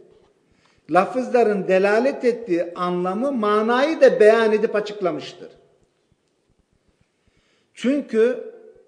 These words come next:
bir ayet-i kerimede "Ve enzelna ileyke zikra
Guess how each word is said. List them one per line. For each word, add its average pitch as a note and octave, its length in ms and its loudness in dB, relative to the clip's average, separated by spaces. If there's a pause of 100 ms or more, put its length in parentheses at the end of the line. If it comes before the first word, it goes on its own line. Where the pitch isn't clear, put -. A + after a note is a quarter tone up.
(480)
bir F3 300 0
ayet-i G#3 360 2
kerimede F#3+ 680 2 (680)
"Ve F3 80 0
enzelna F#3 920 0
ileyke F#3 880 2
zikra C4+ 640 -4